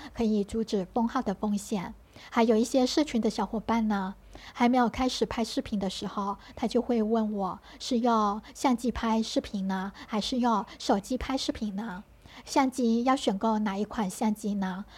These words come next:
手机要选择苹果还是安卓呢？然后后续咨询了我几天之后，我问他，拍出来第一个视频了吗？他就会告诉我，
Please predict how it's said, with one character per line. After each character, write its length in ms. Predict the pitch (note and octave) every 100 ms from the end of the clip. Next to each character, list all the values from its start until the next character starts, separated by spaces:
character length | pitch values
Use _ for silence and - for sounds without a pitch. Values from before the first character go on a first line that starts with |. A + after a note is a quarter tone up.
| -
手 200 | - B3
机 420 | G3 - A#3 A#3+
要 120 | C4 C4+
选 180 | A#3+
择 300 | F#3+ G3 G#3 G3 -
苹 240 | - A3
果 240 | A3+ B3 G3
还 160 | G3+
是 140 | G3+ C4
安 200 | A3+ A3+
卓 220 | A3+ F#3+
呢？ 340 | G3 F#3 F3+ - - _ - - - - - _ - - -
然 180 | A#3+ A3
后 220 | C#4 C4+
后 160 | C#4 C#4
续 320 | - C#4+ A#3+
咨 200 | - D#4
询 200 | - A3
了 100 | G#3
我 160 | G3+
几 160 | G#3+ G#3+
天 260 | - A#3 G#3
之 160 | -
后， 340 | G#3 A3+ G#3 A3 -
我 160 | A3+
问 160 | G3+ A3+
他， 340 | - A3 G#3 A#3 -
拍 160 | -
出 140 | B3+ D4
来 180 | A#3+ G#3
第 180 | C4
一 60 | A#3
个 140 | A#3
视 160 | A3+ -
频 260 | - G#3 F3+
了 80 |
吗？ 340 | F#3 F#3 F3 G#3 - - - - - -
他 120 | F4+
就 140 | -
会 240 | B3+ B3+ A#3
告 220 | A#3 A#3+
诉 320 | - C4 A3+
我， 260 | A#3+ -